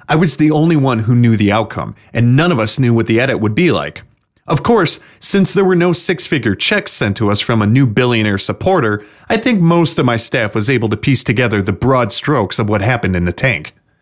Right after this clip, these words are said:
Two weeks of site updates, contingency plans, phone tests, staffing schedules, and press release writing followed. Customer service staffed up and prepared for what would be an intensely busy night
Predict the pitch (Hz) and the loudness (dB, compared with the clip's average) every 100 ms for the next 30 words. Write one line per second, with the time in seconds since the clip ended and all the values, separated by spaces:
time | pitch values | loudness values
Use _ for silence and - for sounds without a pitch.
0 | _ _ _ _ _ _ 170 156 147 135 | _ _ _ _ _ _ 0 4 2 0
1 | - 101 - 151 107 92 110 104 104 - | -4 -2 -2 0 -2 -4 -2 -2 -2 -8
2 | _ 131 110 170 143 117 - 113 - 104 | _ -2 2 2 2 0 0 -2 0 0
3 | 95 107 - _ - 185 180 123 101 - | 0 -2 -6 _ -2 2 2 2 -2 -2
4 | - - - - - 196 175 123 101 - | -6 -10 -10 -8 -2 0 0 0 -2 -2
5 | 110 92 73 - - 110 - 202 202 - | -2 -2 -4 -6 -4 -4 -2 0 0 0
6 | 131 113 107 120 110 98 - 117 92 67 | 0 2 0 0 0 -2 0 0 0 -4
7 | - _ _ _ _ _ 156 151 - 131 | -10 _ _ _ _ _ 0 0 2 2
8 | 120 165 131 107 - 120 110 - 147 156 | 2 0 0 0 0 -2 -2 -2 -2 -4
9 | - - 131 131 147 170 131 123 131 160 | -10 -4 -2 0 2 0 0 0 0 0
10 | 143 135 131 113 101 - 151 147 160 135 | 0 0 0 2 0 0 0 2 2 2
11 | 135 120 110 113 143 | 2 2 2 2 0